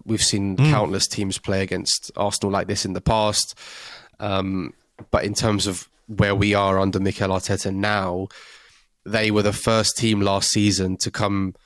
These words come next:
Speaker 1: not only to the Emirates, but i-, i-, in, in any game, home or away, and say, "We are going to completely stop any chance you have of playing."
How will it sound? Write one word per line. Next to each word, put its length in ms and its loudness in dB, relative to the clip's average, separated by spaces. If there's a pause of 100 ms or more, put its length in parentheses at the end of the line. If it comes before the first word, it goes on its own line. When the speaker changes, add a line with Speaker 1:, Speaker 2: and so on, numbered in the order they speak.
(720)
Speaker 1:
not 220 2
only 220 2
to 140 0
the 120 2
Emirates, 440 0
but 320 0
i-, 200 -4
i-, 160 -6
in, 240 0
in 140 2
any 220 4
game, 280 -2
home 280 2
or 160 4
away, 340 2
and 200 -2
say, 380 0 (480)
"We 260 2
are 140 2
going 300 2
to 120 2
completely 680 0
stop 560 0 (160)
any 320 0
chance 540 0
you 140 2
have 280 0
of 360 -2 (100)
playing." 600 0